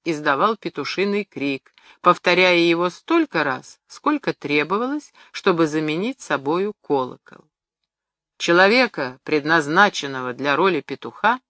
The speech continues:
подвергали в детстве операции гортани, описанной в числе других доктором Конквестом.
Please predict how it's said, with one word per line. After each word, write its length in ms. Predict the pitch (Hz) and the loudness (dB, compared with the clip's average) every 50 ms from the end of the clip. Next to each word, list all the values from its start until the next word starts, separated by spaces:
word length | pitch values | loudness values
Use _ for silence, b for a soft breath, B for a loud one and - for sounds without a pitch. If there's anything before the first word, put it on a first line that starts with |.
| _ _ _ _ _ _ _ _ - | _ _ _ _ _ _ _ _ -2
подвергали 640 | 185 180 170 185 226 220 226 254 294 302 277 262 | 0 0 2 2 2 2 4 4 2 2 2 0
в 80 | 233 196 | -4 -2
детстве 500 | 151 175 226 233 - _ _ - 180 170 | 0 0 0 0 -2 _ _ -4 -2 -2
операции 580 | 165 - 165 156 156 185 202 - - - 202 196 | -2 -2 0 2 2 2 0 0 -2 -4 -4 -2
гортани, 800 | 180 175 202 208 202 - - 147 143 135 131 135 135 127 135 - _ _ _ _ _ _ | 0 0 -2 -2 -2 -4 -2 0 2 2 0 -2 -6 -12 -14 -18 _ _ _ _ _ _
описанной 680 | - 151 151 - _ - 208 175 - - 147 139 139 139 | 2 2 2 2 _ -4 -6 -4 -4 -6 -6 -6 -6 -8
в 40 | - | -6
числе 400 | - - 139 - - 143 139 131 | -6 -8 -8 -8 -8 -8 -8 -6
других 600 | 135 147 131 131 151 - 233 285 285 - - _ _ _ _ _ _ _ - | -6 -6 -8 -8 -6 -6 -6 -6 -6 -8 -14 _ _ _ _ _ _ _ -14
доктором 720 | 139 127 165 202 226 - - - 233 226 226 226 226 226 - _ _ _ _ _ _ _ | -4 2 2 2 2 2 -2 -6 -4 -4 -4 -4 -6 -8 -12 _ _ _ _ _ _ _
Конквестом. 1080 | - 185 190 196 202 - _ - 123 123 127 123 - - - - _ - - - - | -2 0 0 0 -2 -6 _ -12 -8 -6 -6 -6 -6 -10 -16 -20 _ -18 -18 -18 -18